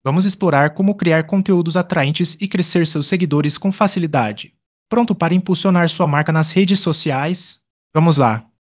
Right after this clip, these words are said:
Principais conclusões são: use ferramentas para agendar suas postagens. Dois. Analise os melhores horários para postar. Três. Acompanhe o engajamento das suas postagens. Quatro. Utilize modelos para criar conteúdo rapidamente.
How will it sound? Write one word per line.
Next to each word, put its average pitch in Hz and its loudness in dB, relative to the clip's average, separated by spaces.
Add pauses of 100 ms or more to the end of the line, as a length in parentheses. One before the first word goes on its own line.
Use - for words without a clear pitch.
(120)
Principais 156 0
conclusões 156 2
são: 120 -2 (380)
use 208 0
ferramentas 165 -2
para 151 0
agendar 139 2
suas 143 -4
postagens. 117 -4 (320)
Dois. 139 2 (280)
Analise 160 2
os 135 -2
melhores 160 2
horários 131 0
para 131 -2
postar. 120 -4 (320)
Três. 151 2 (300)
Acompanhe 185 0
o 147 0
engajamento 143 0
das 135 -2
suas 147 -2
postagens. 117 -4 (320)
Quatro. 131 -2 (420)
Utilize 175 0
modelos 147 0
para 139 -4
criar 135 0
conteúdo 180 -2
rapidamente. 151 -2